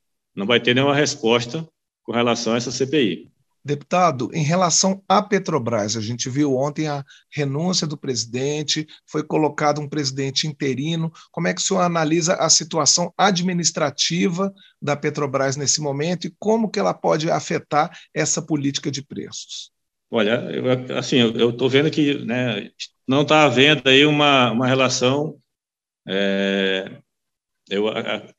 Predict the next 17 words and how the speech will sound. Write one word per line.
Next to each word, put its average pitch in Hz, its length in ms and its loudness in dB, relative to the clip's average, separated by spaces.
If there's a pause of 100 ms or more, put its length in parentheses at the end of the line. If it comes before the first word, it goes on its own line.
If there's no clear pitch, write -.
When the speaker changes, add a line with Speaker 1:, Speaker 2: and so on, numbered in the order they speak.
(140)
Speaker 1:
o - 60 -20
que, 135 100 0
o 123 80 2
que 143 120 2
eu 147 80 6
vejo, 117 340 4
né, 127 320 0 (500)
uma - 160 -8
relação 127 360 2
muito 151 200 2
clara 127 640 4 (180)
dentre, 131 600 4
né, 113 160 0
os 117 120 0
diretores 120 640 2
da 110 120 -2
Petrobras 120 840 0